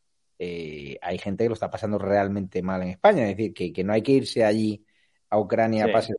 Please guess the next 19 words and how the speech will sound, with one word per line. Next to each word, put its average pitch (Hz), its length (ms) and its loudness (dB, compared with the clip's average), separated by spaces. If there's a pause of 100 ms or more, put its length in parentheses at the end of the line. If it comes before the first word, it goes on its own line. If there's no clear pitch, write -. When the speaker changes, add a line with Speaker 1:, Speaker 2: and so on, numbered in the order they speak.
Speaker 1:
solidario, 139 500 6
que - 80 -20
te 85 100 -8
puede, 117 320 4
Speaker 2:
Sí, 98 60 -4
Speaker 1:
lo 101 60 2
Speaker 2:
sí. 95 60 -2
Speaker 1:
puedes 127 160 6
hacer 107 260 -4
aquí 170 100 2
también, 131 360 2
¿no? 156 120 -6 (460)
Speaker 2:
Eso 123 220 -2
es. - 120 -10 (480)
Bueno, 160 180 6
efectivamente, 143 460 4
tenemos 123 320 -2
el 123 320 -4
sábado 120 1080 -2